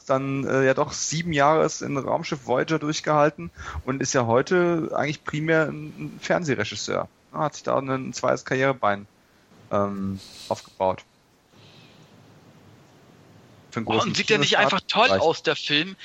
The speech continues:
Speaker 2: Der sprudelt doch komplett so den achtziger Jahre Charme wieder. Da kommt bei mir so sofort ein Gefühl von achtziger Jahre hoch, wenn ich diese Bilder sehe. Das ist einfach so. Diese Fantasy-Filme von damals und so, das ist, äh, das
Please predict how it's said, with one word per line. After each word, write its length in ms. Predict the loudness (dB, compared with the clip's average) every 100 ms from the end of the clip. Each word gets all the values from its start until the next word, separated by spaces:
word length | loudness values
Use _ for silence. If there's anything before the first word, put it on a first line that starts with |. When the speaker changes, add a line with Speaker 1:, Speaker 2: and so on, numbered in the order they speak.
| -16 0
Speaker 2:
Der 100 | 2
sprudelt 480 | 4 2 -2 -2 0
doch 140 | 0 0
komplett 560 | -4 -2 0 0 0
so 100 | -2
den 220 | -2 0
achtziger 380 | 0 0 0 4
Jahre 300 | 6 4 4
Charme 420 | 2 2 0 -2
wieder. 200 | -2 -2 -2 -6
Da 100 | -2
kommt 180 | 0 2
bei 80 | 2
mir 200 | 2 2
so 200 | 4 0 -2 -6
sofort 400 | -2 2 4 4
ein 40 | 2
Gefühl 440 | -2 2 4 4
von 180 | 2 2
achtziger 400 | 0 0 2 4
Jahre 380 | 4 4 2 -4
hoch, 200 | -8 -6 -10 -2
wenn 100 | -2
ich 80 | 0
diese 240 | -2 0 2
Bilder 380 | 2 2 0
sehe. 220 | -2 -10 -10 _ _
Das 100 | -10
ist 140 | -4 -2
einfach 280 | -2 -2
so. 220 | -2 -4 -10 _ -20 -20 -20 -2
Diese 160 | 2 2
Fantasy-Filme 800 | 2 2 2 0 -2 -2 -4 -4
von 160 | -4
damals 400 | -4 -4 -6 -10
und 80 | -12
so, 160 | -8 -6
das 180 | -6
ist, 300 | -6 -6 -6 -2
äh, 280 | 0 -2 -6 -16 -14
das 120 | -2